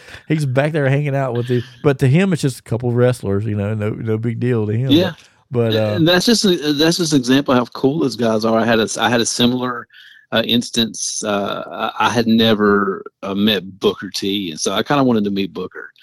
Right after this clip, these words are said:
Speaker 2: Mm-hmm.
Speaker 1: And, um, my, uh, my son at the time, uh, he was probably six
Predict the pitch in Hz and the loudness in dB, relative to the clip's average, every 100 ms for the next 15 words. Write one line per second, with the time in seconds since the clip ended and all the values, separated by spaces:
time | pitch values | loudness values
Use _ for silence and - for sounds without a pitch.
0 | - 113 110 120 - - 107 104 95 98 | -8 -4 -4 -2 0 2 4 2 0 -2
1 | 95 - - 110 107 101 98 98 92 95 | -10 -12 -2 0 2 2 0 -4 -6 -6
2 | 92 98 101 - 107 107 104 - 104 101 | -4 -4 -2 0 2 2 0 0 2 0
3 | 98 - - _ _ 101 95 - 135 104 | -2 -8 -20 _ _ -4 -2 4 4 4
4 | - - 101 104 98 101 92 92 90 90 | 0 -6 -4 -4 -4 -4 -4 -4 -6 -10
5 | 80 - - 107 101 98 - - - | -10 -8 -6 0 0 0 -6 -8 -8